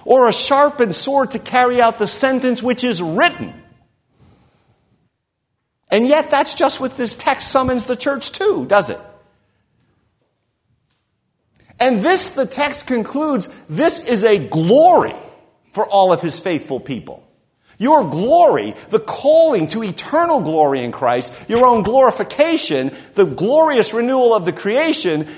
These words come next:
the coming glory of all new things is bound up with this. This is the glory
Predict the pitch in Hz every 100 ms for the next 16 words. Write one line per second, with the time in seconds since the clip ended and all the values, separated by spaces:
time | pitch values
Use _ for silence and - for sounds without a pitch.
0 | - 208 - - 285 349 320 202 160 175
1 | 180 170 165 180 180 170 175 208 185 254
2 | 294 208 165 160 - - 220 135 - 226
3 | 247 233 226 220 208 214 285 - 220 214
4 | 202 139 160 127 139 208 285 202 98